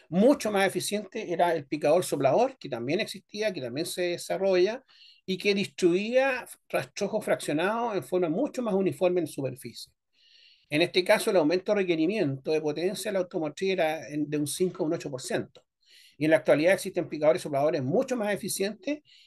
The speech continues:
y posiblemente el requerimiento de potencia, de acuerdo a lo que nos han señalado los agricultores, está por so-, más de un diez por ciento. O sea, requerimiento de potencia que hay que pagarlo. Eh, el, ¿cuáles son los requisitos que,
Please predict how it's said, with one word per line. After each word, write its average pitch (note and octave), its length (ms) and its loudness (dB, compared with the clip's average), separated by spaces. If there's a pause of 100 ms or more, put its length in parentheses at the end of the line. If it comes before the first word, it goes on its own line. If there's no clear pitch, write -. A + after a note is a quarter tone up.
y F3 80 -2
posiblemente F#3+ 680 2
el F3 40 2
requerimiento D#3+ 440 0
de E3+ 40 0
potencia, E3+ 720 -2
de C#3 120 -4
acuerdo D3+ 240 2
a - 20 2
lo D#3 60 -2
que D#3 100 -4
nos D3 140 -4
han C#3 60 -8
señalado D3 360 2
los D3+ 80 2
agricultores, C#3+ 400 -4
está - 180 -2
por D3 100 -8
so-, - 300 -10
más D#3 280 -2
de F3 60 -2
un C#3+ 60 0
diez D#3+ 160 -4
por - 160 -8
ciento. C3 420 -6 (680)
O - 80 -12
sea, C3 320 4
requerimiento D3+ 460 0
de E3+ 60 8
potencia F#3 300 4
que F3 100 0
hay - 60 -4
que C3 120 -4
pagarlo. D3 560 0 (1040)
Eh, D3 800 2
el, D#3 1000 0 (560)
¿cuáles D4 300 6
son C#4 260 2
los B3+ 100 6
requisitos A#3 840 -2 (140)
que, G#3 460 0